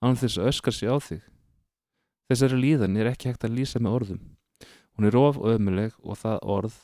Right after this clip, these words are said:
er einfaldlega ekki til sem lýsir henni. Það veldur fólki enn hræðslu mörgum árum síðar ef það verður þess vart að vera sig að tala um það eða horfa á það. Ótti þinn segir þér einfaldlega að ekki geti verið neitt um neitt gott að ræða.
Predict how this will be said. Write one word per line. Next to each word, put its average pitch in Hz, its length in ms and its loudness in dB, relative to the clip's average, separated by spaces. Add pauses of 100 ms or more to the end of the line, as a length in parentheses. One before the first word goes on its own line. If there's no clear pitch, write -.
(300)
er 120 160 2
einfaldlega 131 480 2
ekki - 220 -4
til 120 260 0 (380)
sem 107 200 0
lýsir 110 320 -2
henni. 87 240 -8 (1040)
Það 98 140 2
veldur - 260 0
fólki 147 360 2
enn 143 200 2
hræðslu 131 480 0 (320)
mörgum 131 360 2
árum 127 140 2
síðar 92 440 -4 (460)
ef 123 120 0
það 131 160 6
verður 139 240 2
þess - 280 -2
vart - 400 -4 (200)
að 107 160 -2
vera 120 160 2
sig 117 120 2
að 104 120 -4
tala 123 240 2
um 92 80 -2
það 92 220 -2
eða 87 140 -2
horfa 113 200 -2
á 87 80 -4
það. - 100 -10 (640)
Ótti 147 300 2
þinn 151 160 0
segir 151 340 0
þér 104 200 0
einfaldlega 95 500 -2
að 87 160 -4
ekki 123 320 -14
geti 110 260 -4
verið 101 220 0
neitt - 380 -8 (520)
um 110 140 2
neitt 117 260 -2
gott 123 240 -4
að 104 60 -2
ræða. 104 220 -4